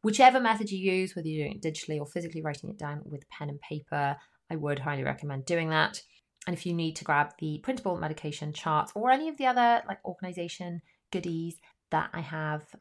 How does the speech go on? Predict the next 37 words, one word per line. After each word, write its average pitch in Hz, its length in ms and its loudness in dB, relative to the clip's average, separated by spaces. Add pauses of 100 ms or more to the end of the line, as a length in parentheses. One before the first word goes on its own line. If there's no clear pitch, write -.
(100)
to 165 240 -2
offer, 156 360 -2
which 156 220 -8
are 180 100 -4
free 147 400 -4
in 151 80 -6
my 143 180 -8
Ultimate 151 300 -6
Mum 143 180 -4
Bundle, 143 360 -6
you 156 160 -6
can 143 440 -6 (120)
join 240 240 2
my 202 120 2
email 147 260 -2
club, 143 300 -2 (320)
which - 180 -4
is 202 120 -4
totally 202 220 -4
free, 151 320 -4 (240)
using 156 640 -2
the 156 100 -4
link 147 540 -4 (160)
down 139 420 0 (140)
below, 147 640 0 (200)
or 143 80 -6
just - 200 -8
head 147 240 -6
to 143 200 -6
mummyoffour 160 760 -4
dot 160 180 -4
com 139 440 -6
forward 233 280 -2
slash 156 380 0
join 139 320 -8 (120)
the 139 80 -14
club. - 300 -6